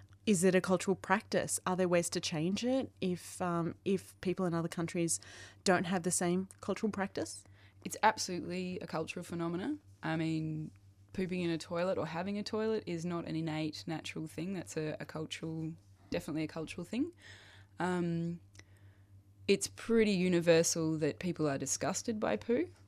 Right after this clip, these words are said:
Speaker 1: Mm.
Speaker 2: Um, so people will, will try not to do it near the place where they hang out, so they
Speaker 1: Yep.
Speaker 2: won't do, do it near the house if they can avoid it.
Speaker 1: Yep, don't shit where you eat,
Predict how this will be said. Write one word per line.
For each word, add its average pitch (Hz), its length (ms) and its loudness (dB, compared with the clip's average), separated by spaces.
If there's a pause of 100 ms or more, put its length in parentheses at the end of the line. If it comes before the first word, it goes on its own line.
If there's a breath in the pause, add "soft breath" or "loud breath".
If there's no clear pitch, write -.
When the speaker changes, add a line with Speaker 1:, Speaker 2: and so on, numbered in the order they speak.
(180)
Speaker 1:
Mm. 226 60 8 (140)
Speaker 2:
Um, 165 580 8 (580 loud breath)
so - 160 4
people 160 360 0
will, 156 260 0 (380)
will 165 160 0
try 170 260 2
not 160 280 4
to 175 100 -2
do 151 160 2
it - 120 0 (280)
near 160 340 6
the 156 140 2
place 151 360 2
where 143 120 0
they 139 100 2
hang 143 240 0
out, 302 260 0
so 175 120 2
they 185 80 8
Speaker 1:
Yep. 175 100 10
Speaker 2:
won't 156 160 6
do, 151 200 4 (100)
do 151 100 4
it 135 60 2
near 151 140 4
the 139 80 -2
house 240 300 0
if 240 120 -2
they 233 100 2
can 214 160 -2
avoid 196 300 0
it. 185 100 2
Speaker 1:
Yep, - 220 2
don't 175 200 6
shit 185 240 2
where 175 120 2
you 151 180 2
eat, 139 160 -2